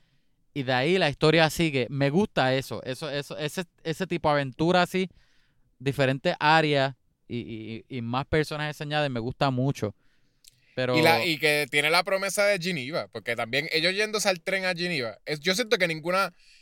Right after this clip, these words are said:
Speaker 2: ninguna otra película te terminaría así en la primera, ¿entiendes? Porque eso, Toy Story no, no termina así hasta, hasta la cuatro.
Speaker 1: De hecho, al final, esta película después de los créditos tiene un, un post-credit y dice, dice, "Geneva will return",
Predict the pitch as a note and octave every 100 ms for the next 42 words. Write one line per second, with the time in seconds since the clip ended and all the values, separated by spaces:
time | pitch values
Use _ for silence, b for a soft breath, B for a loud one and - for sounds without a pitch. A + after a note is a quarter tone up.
0 | b - F3 F#3+ A3 A#3 A3+ A3+ G3 F3+
1 | D#3 C#3+ C#3 C#3 C3+ D3 D#3 E3+ D3+ -
2 | C3+ A#2+ A#2 A2+ B2 A2 G2 A2+ G2+ -
3 | - A2+ B2 D3+ - _ _ _ - C#3+
4 | D3 - G3 G3+ G3 F3 F3+ F#3 F#3 F#3
5 | F3+ F3+ - C3+ B2 A#2 G#2+ _ _ _
6 | _ B2+ - A#2 G#2+ B2 B2 C#3+ D3+ -
7 | G3+ D#3+ - D#3 C#3 C3 D#3+ F3 D3+ D3+
8 | D3+ E3 F3 F3 F3 E3 E3+ - C#3 D#3+
9 | F#3+ - D3+ D3 D#3 D#3 D3+ C#3 D3 C3+
10 | C3+ - B2 C#3 D3+ A2 B2 - C3 G#2
11 | _ _ _ B2+ C3+ C#3+ A2 B2+ B2+ C#3
12 | D3 C#3 B2+ C3 B2+ A#2+ - G#2+ G2+ E2+